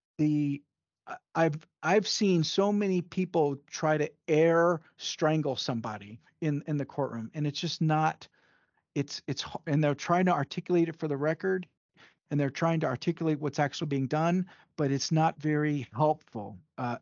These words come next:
at all to tell the story. And so you have to take a step back and say, "Okay, what, what could I do and to tell and to make this story, um,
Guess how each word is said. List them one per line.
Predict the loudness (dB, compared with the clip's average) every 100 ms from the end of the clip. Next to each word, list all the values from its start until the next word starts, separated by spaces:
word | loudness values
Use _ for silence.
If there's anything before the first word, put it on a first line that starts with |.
| _ -6
at | 0
all | 2 2
to | -2
tell | -10 -4 -4
the | -4
story. | -8 -8 -10 -10
And | -8 -4
so | -2
you | 0
have | 0
to | -2
take | 0 0 0
a |
step | 0 0 2
back | 2 2 -2
and | -4
say, | -2 -2
"Okay, | -4 -4 -10 -10 -20 _ _ _ _ _ _ _ -10
what, | -2 2 4 2 -4 -20 _ _ _ _ _ _ _ -2
what | -2 -2
could | -4 -2
I | 0 0 -2
do | -4 -4 -4 -6 -10 -12 _ _ _ _ _
and | -8 -8 -8
to | -6
tell | -6 -2 2 4 4
and | 0 -6 -6
to | -6
make | -4 -4 -4 -6
this | -6 -6
story, | -8 -8 -6 -6 -6 -10 -20 _ _
um, | -8 -6 -8 -12